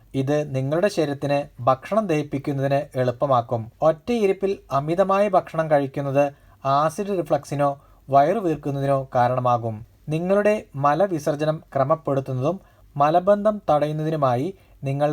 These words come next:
പ്രതിദിനം ഇരുപത്തഞ്ച് ഗ്രാം ഫൈബർ കഴിക്കേണ്ടതുണ്ട്. മധുരക്കിഴങ്ങ്, ഓറഞ്ച്,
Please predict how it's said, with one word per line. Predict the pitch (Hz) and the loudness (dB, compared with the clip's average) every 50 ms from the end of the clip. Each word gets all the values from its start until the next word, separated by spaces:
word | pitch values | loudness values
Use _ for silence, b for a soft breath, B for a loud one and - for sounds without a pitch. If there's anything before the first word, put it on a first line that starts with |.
| 151 - - | -2 0 0
പ്രതിദിനം | 143 160 190 196 175 160 156 151 156 151 - - | 0 0 0 -2 -2 0 0 0 -2 -4 -10 -8
ഇരുപത്തഞ്ച് | 131 131 139 139 165 170 - 214 214 196 196 | -6 -6 -2 -2 -2 -2 -2 -4 -4 -4 -4
ഗ്രാം | 165 160 156 151 147 | 2 2 2 2 2
ഫൈബർ | - - 135 127 127 127 156 190 - - _ - | 0 0 0 0 2 0 -2 -2 -2 -4 _ -6
കഴിക്കേണ്ടതുണ്ട്. | 131 123 120 120 - 135 127 131 135 127 120 117 123 120 113 - - - _ 135 | -4 -4 -4 -2 -2 -2 0 0 0 -2 0 2 2 2 2 0 -6 -14 _ 0
മധുരക്കിഴങ്ങ്, | 131 131 131 147 160 156 - 170 160 160 151 156 156 156 156 - _ _ _ _ | 2 2 2 0 -4 -2 -2 0 0 0 0 0 -2 -2 -2 -6 _ _ _ _
ഓറഞ്ച്, | 127 127 131 139 147 151 151 151 143 156 151 156 | 0 2 2 4 2 2 0 -2 -2 -2 -2 -2